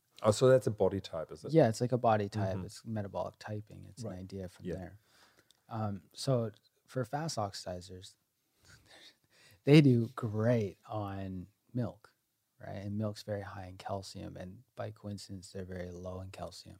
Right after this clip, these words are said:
Speaker 2: So depending on the bi-, body type,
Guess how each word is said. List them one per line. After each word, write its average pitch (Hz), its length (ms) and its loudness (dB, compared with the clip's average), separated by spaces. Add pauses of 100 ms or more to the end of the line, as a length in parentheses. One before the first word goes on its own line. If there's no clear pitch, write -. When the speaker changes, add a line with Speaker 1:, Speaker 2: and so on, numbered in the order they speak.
(680)
Speaker 2:
So 104 340 -2 (480)
depending 139 360 4
on 127 80 6
the 104 60 4
bi-, 104 480 0
body 113 260 0
type, 92 360 -6